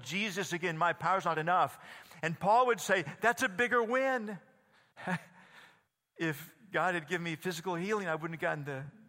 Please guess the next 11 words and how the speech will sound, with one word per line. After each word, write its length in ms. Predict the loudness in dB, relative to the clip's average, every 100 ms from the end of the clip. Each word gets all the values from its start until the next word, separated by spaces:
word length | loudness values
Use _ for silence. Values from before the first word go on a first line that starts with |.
| -8
bigger 300 | -6 -6 -8
win. 480 | -8 -10 -10 -14 -18 _ _ _ _ _ _ _ _ _ _ _ _ -20 -20 -20 _ -12
Uh, 180 | -8 -6
I'll 60 | -6
bring 200 | -4 -6
it 120 | -6
more 200 | -6 -6
to 160 | -6 -8
date. 380 | -6 -6 -8 -8
Chuck 220 | -10 -6
Colson, 480 | -6 -6 -10 -12